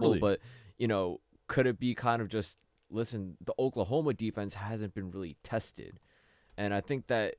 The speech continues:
Speaker 2: you know, they're, they're definitely gonna get tested in this game, and so is the Texas defense.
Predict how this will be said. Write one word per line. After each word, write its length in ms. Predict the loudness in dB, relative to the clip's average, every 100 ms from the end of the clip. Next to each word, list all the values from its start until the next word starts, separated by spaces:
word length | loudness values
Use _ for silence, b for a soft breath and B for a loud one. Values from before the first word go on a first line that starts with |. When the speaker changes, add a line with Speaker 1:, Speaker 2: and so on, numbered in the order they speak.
| -4
Speaker 2:
you 100 | -2
know, 340 | 0 -2 -4 -10 _ -20 0
they're, 200 | 4 4
they're 160 | 6 6
definitely 540 | 6 4 4 0 0
gonna 180 | 0 0
get 160 | 0 0
tested 280 | -2 -2
in 80 | -6
this 140 | -6 -4
game, 180 | -4 -4
and 80 |
so 260 | -4 -2 0
is 80 | -2
the 80 | -4
Texas 400 | -6 -6 -8 -8
defense. 440 | -8 -6 -10 -10